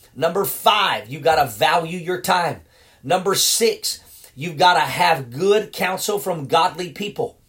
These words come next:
Number seven, you've gotta be-, begin to develop a lifestyle, okay? A lifestyle,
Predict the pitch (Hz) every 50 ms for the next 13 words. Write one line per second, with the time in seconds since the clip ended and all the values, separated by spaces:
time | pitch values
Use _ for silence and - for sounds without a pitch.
0 | _ _ - - - - - _ _ - 117 139 160 165 165 190 190 185 - -
1 | - 247 233 214 170 127 101 87 - - - - _ - 147 175 147 139 175 180
2 | 180 180 170 160 - - - 143 135 170 135 131 131 135 151 175 - 190 190 185
3 | 175 160 165 147 120 170 175 190 190 190 175 175 180 180 180 185 185 208 170 160
4 | - - - 196 170 151 131 113 - - _ _ _ _ _ _ - 123 - 160
5 | 160 175 208 208 - _ _ _ _ _ - - - 151 160 160 175 185 208 -
6 | - - - 208 185 156 131 110 92 -